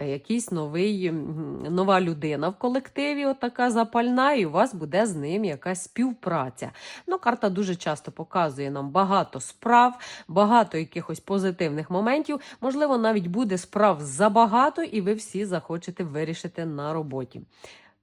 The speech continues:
В фінансах у нас карта імператриці.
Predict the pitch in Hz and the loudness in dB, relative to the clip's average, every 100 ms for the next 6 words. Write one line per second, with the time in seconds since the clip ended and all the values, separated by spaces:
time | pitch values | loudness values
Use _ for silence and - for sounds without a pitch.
0 | _ _ 143 151 135 - 185 139 135 151 | _ _ -16 -14 -14 -6 -4 -2 -4 -4
1 | 262 269 226 175 - 160 180 180 170 151 | -6 -2 -2 -2 -4 -4 -2 -4 -4 -4
2 | 156 160 147 - - | -6 -6 -6 -8 -14